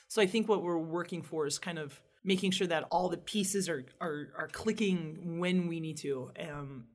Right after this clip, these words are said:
and if that were to happen, it would be, it would be really impressive. Um, the bi-, big thing we'll be working on this week is, is,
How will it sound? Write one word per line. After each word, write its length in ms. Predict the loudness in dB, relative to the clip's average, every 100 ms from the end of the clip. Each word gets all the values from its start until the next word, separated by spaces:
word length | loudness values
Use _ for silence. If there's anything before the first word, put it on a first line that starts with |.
| _
and 140 | -6 -6
if 120 | -2
that 360 | 2 4 2 -6 -10
were 200 | -6 -4
to 80 |
happen, 400 | -2 -2 -4 -8
it 80 | -8
would 120 | -8
be, 320 | -8 -8 -10 -12 _ _ _ _ 0
it 40 |
would 120 | 2
be 100 | 2
really 220 | -4 -4 -4
impressive. 520 | -6 -10 -8 -12 -14 -4
Um, 400 | -2 -2 -4 -12 -12 2
the 100 | 2
bi-, 300 | 4 2 0
big 260 | 0 0
thing 180 | 2 2
we'll 120 | 2
be 100 | 0
working 300 | -2 -4 -4
on 100 | -8
this 160 | -8 -8
week 120 | -8 -6
is, 440 | -6 -6 -8 -10 _
is, 460 | -10 -10 -10 -10